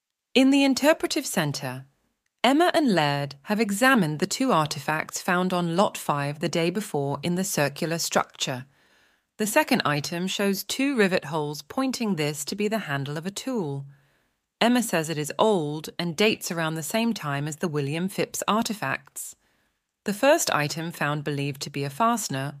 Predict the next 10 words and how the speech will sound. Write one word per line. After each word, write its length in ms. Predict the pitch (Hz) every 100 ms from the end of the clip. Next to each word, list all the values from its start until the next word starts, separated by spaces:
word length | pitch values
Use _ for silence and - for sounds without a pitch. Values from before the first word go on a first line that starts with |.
| -
also 440 | 262 269 180 147
is 120 | 151 -
old 440 | 151 147 156 156 -
and 180 | 185 185
dates 340 | 156 143 139
the 120 | - 208
same 340 | - 135 143
as 100 | 151
the 120 | - 202
handle. 560 | 269 269 185 143 131